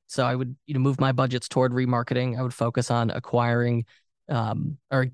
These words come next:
getting, uh, past purchasers to buy. Win back campaigns are gonna work really well right now. And the other thing I would do is, um, really shorten up the, the delay times on your, um, recovery emails. So, like, browse abandonment, cart abandonment,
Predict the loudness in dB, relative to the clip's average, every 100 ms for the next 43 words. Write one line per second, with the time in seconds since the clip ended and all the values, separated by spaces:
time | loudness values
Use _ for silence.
0 | _ -2 0 0 -4 -4 -2 -2 0 0
1 | 0 -6 -14 _ _ -2 0 0 0 0
2 | 0 2 0 -2 -6 _ _ _ -2 2
3 | 4 4 0 0 2 4 6 6 6 4
4 | 0 -8 -2 0 0 -2 0 0 2 2
5 | 2 0 0 0 0 -2 -6 _ _ _
6 | -2 0 0 2 2 2 2 2 0 -6
7 | _ -4 -2 -2 -4 -10 _ 0 2 2
8 | 2 2 2 2 2 0 -6 -10 -2 2
9 | 2 2 0 -4 _ _ 0 2 2 0
10 | -2 0 2 4 2 0 -2 -4 -2 0
11 | -2 -2 -2 -2 -2 -4 -8 _ _ _
12 | -4 -2 0 0 -2 -4 -6 -14 _ _
13 | _ _ _ -8 -2 0 0 -2 -2 -4
14 | -4 -6 -4 -2 -2 -2 0 2 4 4
15 | 4 2 2 0 2 0 0 0 0 -2